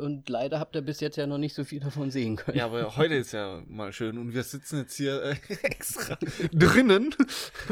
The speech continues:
Speaker 2: und, äh, haben uns sogar eine eigene Festung <laughs> gebaut.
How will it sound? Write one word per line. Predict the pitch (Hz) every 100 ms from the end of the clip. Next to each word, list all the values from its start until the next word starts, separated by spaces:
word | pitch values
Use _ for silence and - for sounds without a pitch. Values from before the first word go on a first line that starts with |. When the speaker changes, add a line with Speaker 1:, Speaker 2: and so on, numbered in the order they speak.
| 185 - - -
Speaker 2:
und, | - 180 185 196 170
äh, | 165 170
haben | 160 180 185
uns | 165
sogar | 165 151 147
eine | 147
eigene | - 165 147
Festung | - - 160 - 143 -
<laughs> | -
gebaut. | 262 294 311 311 -